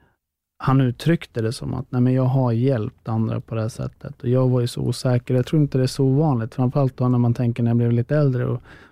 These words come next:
man kommer upp i åldern strax innan tonåren och är osäker på vem man ska vara och vilken, vilken roll man ska ha i sin kompiskrets.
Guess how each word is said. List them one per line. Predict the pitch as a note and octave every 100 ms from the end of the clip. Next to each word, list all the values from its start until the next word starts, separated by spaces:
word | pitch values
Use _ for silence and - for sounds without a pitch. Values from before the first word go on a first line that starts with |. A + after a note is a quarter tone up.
| _
man | C3 A#2+
kommer | A#2+ A#2+
upp | B2 - _
i | A#2+ A2+ A#2 - _ _ _ _ _ _ _ _ _
åldern | B2+ A#2 A#2
strax | A2+ C3 A#2+ -
innan | A#2+ A2+
tonåren | - B2+ C3 D3 A#2 B2+ C3
och | C3+ C3+
är | B2
osäker | B2 A#2+ A#2+ B2+ A#2 -
på | - A#2+
vem | A#2
man | A#2
ska | A#2 -
vara | A#2+ A#2 A#2+ A#2
och | A#2
vilken, | - B2 A#2 - _ - _ _
vilken | D#3+ D#3+
roll | D3 D3
man | D3 C#3
ska | -
ha | B2+ C#3+ C#3 C#3
i | C#3 C#3 C#3+ C#3+ - -
sin | - C#3
kompiskrets. | B2+ C3 B2+ C3+ - C3 C3+ - - -